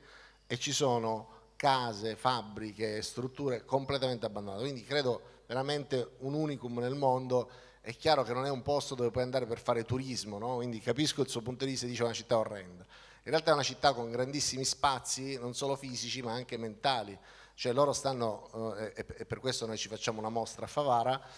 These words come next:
perché per noi diventa di grandissima ispirazione, loro stanno immaginando che nel futuro in questa città, nel pieno centro della città, ci siano enormi frutteti, enormi spazi dedicati all'agricoltura,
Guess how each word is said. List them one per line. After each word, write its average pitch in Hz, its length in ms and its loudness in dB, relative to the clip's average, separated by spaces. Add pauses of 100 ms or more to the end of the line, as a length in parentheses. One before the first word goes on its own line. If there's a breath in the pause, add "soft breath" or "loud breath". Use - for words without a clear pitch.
(320 loud breath)
perché 110 340 -4
per 143 160 6
noi 143 160 2
diventa 127 420 -2
di 113 100 -2
grandissima 123 520 -2
ispirazione, 117 640 0
loro 127 160 2
stanno 117 240 -4
immaginando 127 640 0
che 113 100 -2
nel 113 120 -4
futuro 131 520 0
in 110 80 -8
questa 117 280 -4
città, 127 380 -2
nel 107 220 -6
pieno 131 300 -4
centro 117 460 -6
della 113 160 0
città, 131 440 0 (340 loud breath)
ci - 160 -6
siano 110 600 0
enormi 120 520 4
frutteti, 120 880 -2
enormi 113 600 -2
spazi 110 600 -8
dedicati 110 400 -6
all'agricoltura, 113 720 -2